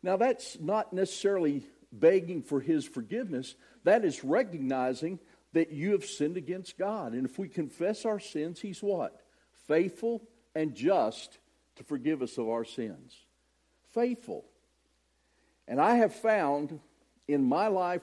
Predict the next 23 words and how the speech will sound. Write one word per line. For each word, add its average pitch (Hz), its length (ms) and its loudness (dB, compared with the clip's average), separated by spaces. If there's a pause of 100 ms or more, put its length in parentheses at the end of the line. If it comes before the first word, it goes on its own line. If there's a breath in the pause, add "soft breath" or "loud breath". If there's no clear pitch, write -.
personally, 139 520 -4 (240 loud breath)
and 120 140 -2
what 127 140 4
I 175 100 6
read 175 280 0
in 147 140 -2
the 113 80 -6
Scriptures, 101 640 -6 (880 soft breath)
when 143 280 4
God 202 380 4
makes 202 260 -2
a 139 60 -4
contract, 120 840 -6 (520)
it's 165 220 2
a 143 60 -2
settled 143 500 -2
thing. 120 220 -6 (1500)
You 143 80 6
know, 151 60 10
we 156 260 4
may 233 220 0
no-, 185 280 0
not 165 320 0